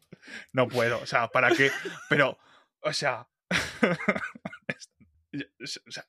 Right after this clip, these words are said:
no lo entiendo. Pero ¿cuál es el correcto? Porque esto tendrá una etimo-, ¿sabes?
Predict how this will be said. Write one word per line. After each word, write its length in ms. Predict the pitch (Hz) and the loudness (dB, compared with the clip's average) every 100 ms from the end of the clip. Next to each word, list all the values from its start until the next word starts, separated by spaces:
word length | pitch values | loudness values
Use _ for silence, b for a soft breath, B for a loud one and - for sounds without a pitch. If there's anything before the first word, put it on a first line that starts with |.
| 104 | -12
no 180 | 110 113 | -10 -8
lo 80 | 110 | -8
entiendo. 460 | 117 113 127 233 _ _ | -6 -8 -8 -10 _ _
Pero 160 | - 131 | 2 2
¿cuál 140 | 127 123 | 4 2
es 140 | - | 0
el 80 | 113 | -2
correcto? 420 | 117 120 127 135 | 2 2 2 0
Porque 160 | 120 107 | -2 -4
esto 160 | - | -4
tendrá 220 | 127 120 | -2 0
una 120 | 170 196 | 2 0
etimo-, 300 | 147 117 - | -2 -4 2
¿sabes? 300 | 202 220 | 2 2